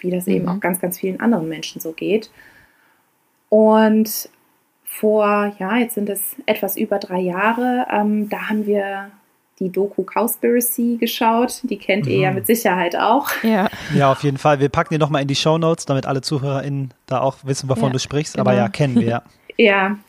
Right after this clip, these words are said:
Speaker 1: genau. Und zu dem Zeitpunkt war unser Sohn gerade ein knappes Jahr alt. Und ja, wir waren wirklich mischköstlich unterwegs, jeden Tag Fleisch, jeden Tag tierische Produkte. Und nachdem dann diese Doku zu Ende war, haben wir uns angeguckt und gedacht,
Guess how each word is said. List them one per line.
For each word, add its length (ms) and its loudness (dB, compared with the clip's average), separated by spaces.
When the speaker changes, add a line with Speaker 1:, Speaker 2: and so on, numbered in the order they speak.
Speaker 1:
genau. 580 4
Und 440 2
zu 120 -6
dem 240 0
Zeitpunkt 600 -2
war 160 0
unser 220 -2
Sohn 300 0
gerade 240 -4
ein 80 -10
knappes 480 -6
Jahr 280 -8
alt. 400 0
Und 440 0
ja, 160 2
wir 180 2
waren 380 0
wirklich 280 0
mischköstlich 520 2
unterwegs, 480 -2
jeden 160 0
Tag 260 -6
Fleisch, 520 0
jeden 180 0
Tag 220 -6
tierische 340 -6
Produkte. 720 -2
Und 400 -6
nachdem 460 0
dann 200 2
diese 220 0
Doku 220 0
zu 140 -2
Ende 280 4
war, 220 2
haben 100 -4
wir 80 -6
uns 100 -10
angeguckt 520 -6
und 100 -18
gedacht, 280 -16